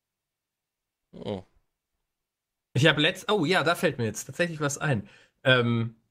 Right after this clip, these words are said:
Speaker 2: ich musste letztens, als ich meine Ta-, neue Tastatur gerade unboxed hab, kam total kacke,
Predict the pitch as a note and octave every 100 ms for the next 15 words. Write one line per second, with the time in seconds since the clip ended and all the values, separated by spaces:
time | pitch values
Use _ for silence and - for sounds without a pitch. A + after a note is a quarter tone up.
0 | _ _ - C#3+ D3+ C#3+ - C#3 F#3 -
1 | - G#3+ A3+ - - - _ C#3+ D3 D3+
2 | D3 D3+ C#3 C#3+ C#3 C3+ E3 C#3+ D#3+ F3+
3 | F#3 E3 D#3 - F#3 D3+ C3+ D3 C3+ C#3+
4 | C3+ C3+ C3+ - B2+ C3+ - _ _ _
5 | _ _ - C3+ C3+ - - - C#3+ D#3
6 | D#3+ D#3+ C#3 C3+ B2 D3